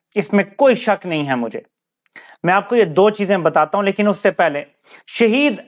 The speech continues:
अरशद शरीफ की वालदा ने जो बात की है, वो आपके सामने रखना बड़ा जरूरी है। वो कहती हैं, यानी जो प्रेस रिलीज में लिखा हुआ है कि शहीद अरशद शरीफ की वालदा ने वफाकी हुकूमत की जानिब से बनाए गए इंक्वायरी कमीशन को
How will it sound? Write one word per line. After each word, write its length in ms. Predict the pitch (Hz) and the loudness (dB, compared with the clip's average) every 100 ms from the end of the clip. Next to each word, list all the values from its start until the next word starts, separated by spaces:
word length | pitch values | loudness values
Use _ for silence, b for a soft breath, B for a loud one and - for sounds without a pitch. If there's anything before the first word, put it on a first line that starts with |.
| _ - | _ -2
अरशद 340 | 214 214 262 240 | -2 -2 -2 -2
शरीफ 400 | - 190 208 214 | 0 0 0 0
की 140 | 208 | 0
वालदा 420 | 147 165 185 233 | 2 2 2 0
ने 120 | 220 185 | -2 -2
जो 120 | 165 | 0
बात 340 | 147 143 147 - | 2 0 0 -6
की 140 | 143 | -4
है, 240 | 131 123 _ _ B B 185 | -2 -4 _ _ B B 0
वो 80 | |
आपके 280 | 190 180 202 | 2 0 -4
सामने 320 | - 185 180 | -2 -2 0
रखना 300 | 156 147 180 | -2 0 -2
बड़ा 240 | 160 143 143 | 0 2 0
जरूरी 400 | 139 131 123 117 | -2 -4 -4 -4
है। 160 | 110 - _ _ _ _ _ _ _ _ B B B B B | -8 -18 _ _ _ _ _ _ _ _ B B B B B
वो 80 | 156 | -2
कहती 380 | 160 185 - 175 | 0 0 0 -2
हैं, 300 | 156 170 - _ _ - | 0 -2 -6 _ _ -4
यानी 220 | 175 180 | -2 0
जो 140 | 180 | 0
प्रेस 320 | 180 208 214 214 | 0 0 -2 -2
रिलीज 260 | 185 202 | -2 0
में 120 | 196 | 0
लिखा 240 | 160 143 156 | -2 -2 0
हुआ 120 | 151 | 2
है 80 | 165 | 0
कि 120 | 175 | -4
शहीद 360 | - 165 202 185 | -2 2 2 0
अरशद 440 | 180 185 247 214 | -4 -2 -2 -4
शरीफ 400 | - 170 196 208 | -2 -2 0 -2
की 140 | - 156 | -2 0
वालदा 360 | 147 151 170 | 2 2 0
ने 120 | 170 151 | -2 -2
वफाकी 520 | 147 185 175 170 196 | -2 0 -2 0 -2
हुकूमत 360 | 170 160 165 | 0 -2 -2
की 120 | - 147 | -2 -2
जानिब 340 | 143 147 165 | 0 0 -4
से 120 | 160 160 | -6 -4
बनाए 340 | 139 147 156 | 0 0 0
गए 140 | 156 | -2
इंक्वायरी 360 | 151 151 165 160 | -2 2 2 0
कमीशन 440 | 151 143 139 156 131 | -4 -6 -4 -4 0
को 260 | 139 156 | 0 0